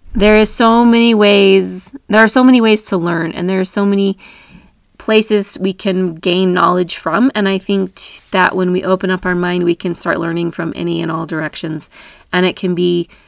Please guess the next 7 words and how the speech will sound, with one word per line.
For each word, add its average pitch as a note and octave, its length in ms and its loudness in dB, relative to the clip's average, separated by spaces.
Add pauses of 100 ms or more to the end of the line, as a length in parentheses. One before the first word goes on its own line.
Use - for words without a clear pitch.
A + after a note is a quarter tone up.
(140)
so F#3+ 560 0
amazing F3 600 -2
and E3+ 160 -8
so F3 440 -4
fantastic - 1040 -8 (320)
and F#3 160 -8
just - 320 -10